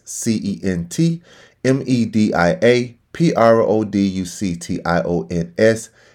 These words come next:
L L C, where you will find more content and get notifications about new episodes and more.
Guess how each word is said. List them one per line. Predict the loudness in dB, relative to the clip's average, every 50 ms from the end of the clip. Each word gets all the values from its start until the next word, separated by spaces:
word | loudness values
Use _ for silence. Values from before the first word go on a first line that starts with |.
| _ _ 4
L | 6 6 6 6 2 -2 -2 0
L | 2 2 2 0
C, | -2 -6 -8 -6 -6 -6 -6 -6 -10 -18 _ _ _ _ _
where | 2 4 4
you | 6 6 6
will | 4 4 4
find | 4 4 6 6 4 4
more | 6 8 8 8 8
content | 6 4 4 4 4 2 2 2 2 0 0 -6 -12 _ _ _ _
and | 0 0 0 2
get | 2 2 2 2
notifications | 2 4 4 4 4 4 2 0 2 2 2 2 2 0 -4 -6 -8 -8 -8 -4
about | 0 2 2 2 0 -2
new | 0 2 2 4 4 6
episodes | 4 4 4 0 -4 -2 0 2 2 4 2 2 0 -4 -14 _ _ 0
and | 2 4 4 2 0 -2 -6 -10
more. | -6 -4 -2 -2 -2 -4 -6 -8 -12 _